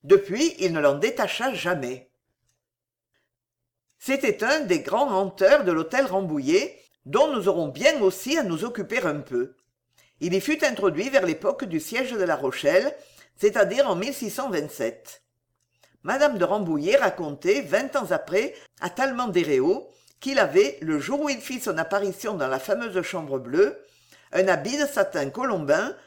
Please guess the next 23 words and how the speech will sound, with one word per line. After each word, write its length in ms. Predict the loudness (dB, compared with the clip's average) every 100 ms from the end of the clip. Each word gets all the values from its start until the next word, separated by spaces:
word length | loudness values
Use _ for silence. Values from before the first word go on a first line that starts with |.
| _
doublé 380 | -10 -8 -4 -4
de 100 | -4
panne 300 | -2 0 -2
verte 460 | 0 2 2 2 -8 -10 4
et 140 | 4
passementé 680 | 6 2 0 -4 -4 -2 -4
de 120 | -2
petits 320 | -4 -4 -4
passements 520 | -2 -4 -4 -4 -2 -4
colombins 560 | -4 -2 -2 0 0
et 140 | 0 -2
verts 340 | 0 -2 -2 -8
à 220 | -4 0
œil 120 | 0
de 80 | 0
perdrix, 680 | -2 -2 -2 -2 -2 -2 -8 _ -20 _ _
comme 180 | 2 2
on 120 | 2
en 80 | -2
portait 460 | -4 -8 -4 -2
dix 320 | -2 -4 -6 -6
ans 180 | -6
auparavant. 720 | -4 -2 0 -2 -4 -8 -10